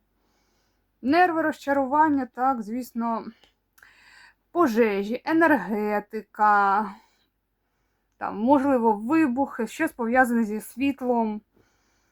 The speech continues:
з інфраструктурою. Війна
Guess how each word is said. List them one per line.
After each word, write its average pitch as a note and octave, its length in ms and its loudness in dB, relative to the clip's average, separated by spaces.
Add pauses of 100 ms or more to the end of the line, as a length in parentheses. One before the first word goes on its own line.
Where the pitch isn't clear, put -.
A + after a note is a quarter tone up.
(160)
з G3 120 -8
інфраструктурою. F#3 1080 -4 (840)
Війна C#4 680 4